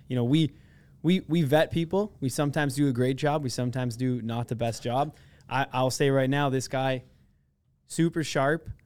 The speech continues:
um, you know, has had now a proven history of winning for a couple of years,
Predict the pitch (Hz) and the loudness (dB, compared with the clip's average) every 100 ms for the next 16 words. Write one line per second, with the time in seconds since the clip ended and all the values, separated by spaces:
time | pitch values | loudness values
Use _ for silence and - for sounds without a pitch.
0 | _ _ - 120 117 117 113 - 120 117 | _ _ -8 -4 -4 -4 -6 -8 -8 -6
1 | 113 113 - 135 131 120 147 147 143 135 | -8 -10 -6 -4 -2 -2 -2 0 0 0
2 | - 147 139 135 135 139 127 120 127 131 | -2 -2 -2 -4 -4 -4 -4 -4 -4 -4
3 | 127 120 - 123 120 113 120 135 139 | -6 -6 -6 -6 -6 -4 -4 -4 -6